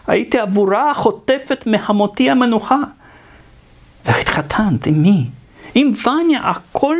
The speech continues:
מהשמיים, טניה. בת שלוש עשרה הייתי, הוא היה צעיר יותר. שטחו בינינו ככה, כשבועיים, השטחנית התרוצצה, אבי ברך כשהתרצה. אני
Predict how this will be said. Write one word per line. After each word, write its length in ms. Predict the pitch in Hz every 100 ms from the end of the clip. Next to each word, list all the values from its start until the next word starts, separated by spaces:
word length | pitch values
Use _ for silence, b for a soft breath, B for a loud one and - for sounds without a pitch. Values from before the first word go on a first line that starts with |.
| 339
מהשמיים, 720 | 339 311 285 277 285 294 269 269
טניה. 340 | 240 208 170 143 B B B
בת 280 | - 247 -
שלוש 460 | - - 247 294 -
עשרה 340 | 262 247 214
הייתי, 440 | 202 208 202 - 165
הוא 380 | 196 247 247 247 B -
היה 200 | 233 269
צעיר 460 | - 277 277 285
יותר. 440 | 277 214 - 190 175 -
שטחו 500 | - 233 - - 311
בינינו 520 | 302 302 294 294 285
ככה, 380 | 285 277 - - 190
כשבועיים, 800 | 269 - - 233 - 285 277 262 262 B -
השטחנית 600 | 196 254 - 240 247 277
התרוצצה, 600 | 254 240 220 202 - 262 285 - _ - - -
אבי 320 | 202 262 285
ברך 460 | 277 254 262 254 -
כשהתרצה. 680 | - 247 233 - 240 247 269 294 B B B B B -
אני 160 | 220